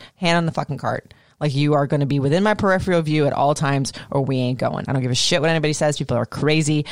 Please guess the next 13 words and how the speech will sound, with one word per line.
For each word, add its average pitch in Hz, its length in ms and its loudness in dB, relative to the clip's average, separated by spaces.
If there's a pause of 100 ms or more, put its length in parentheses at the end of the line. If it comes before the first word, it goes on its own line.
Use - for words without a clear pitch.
(140)
I'm 131 180 0
married 151 340 2
to 156 140 2
a 143 60 0
cop. 147 400 0 (180)
I 143 60 0
work 151 260 0
in 156 80 2
radio. 143 320 2
I 139 140 2
reported 151 440 0
the 151 100 0
news 147 360 2